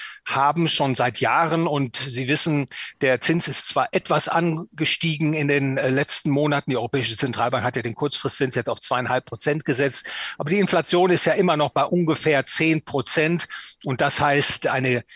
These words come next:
negative Verzinsung erleiden jetzt alle, die Geld auf der Bank halten. Die Kaufkraft dieses Geldes schwindet. Und da ist zum Beispiel auch meine Empfehlung,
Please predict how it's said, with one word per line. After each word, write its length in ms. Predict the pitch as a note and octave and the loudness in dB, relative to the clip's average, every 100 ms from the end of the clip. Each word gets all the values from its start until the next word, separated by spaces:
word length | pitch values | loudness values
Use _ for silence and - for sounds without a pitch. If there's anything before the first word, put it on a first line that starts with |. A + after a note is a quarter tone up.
| _ | _
negative 540 | - D3+ F3 E3 E3+ D3 | -2 2 2 0 0 2
Verzinsung 720 | F3 - A3 G3 B2 G2+ F#2 - - | 2 2 4 4 2 -2 -6 -8 -4
erleiden 480 | A#2+ B2+ C3 D3+ | 0 2 2 0
jetzt 320 | C3+ B2+ - D3+ | 0 0 0 2
alle, 240 | D#3 F3+ | 4 2
die 320 | D3 D3 C3 - - - - | 2 0 -2 -4 -18 -10 -2
Geld 460 | D3 E3 E3+ - - - | 2 4 2 -4 -8 -4
auf 160 | C#3+ - | -2 0
der 120 | B2 | 0
Bank 440 | C3 E3+ G3+ - - | 2 0 -2 -8 -4
halten. 380 | - E3 F3 E3+ | 2 2 2 -2
Die 100 | C#3 | 0
Kaufkraft 500 | D3 D#3 - C#3+ - | 0 0 0 0 -2
dieses 280 | D3+ C3 - | -2 -2 0
Geldes 300 | C#3 C3 B2 | 2 2 0
schwindet. 500 | - E3+ F3+ F3 - - - - - | 2 2 2 0 -4 -12 -14 -12 -6
Und 200 | C#3+ C#3+ | -2 2
da 100 | C#3 | 2
ist 160 | - | 2
zum 100 | C#3+ | 2
Beispiel 300 | C3 B2+ C3+ | 0 0 -2
auch 200 | - C3 | -4 -2
meine 300 | C3+ C#3 C#3+ | 0 2 2
Empfehlung, 600 | B2 B2 D3+ D3+ D3+ C#3 | 0 -2 2 2 2 0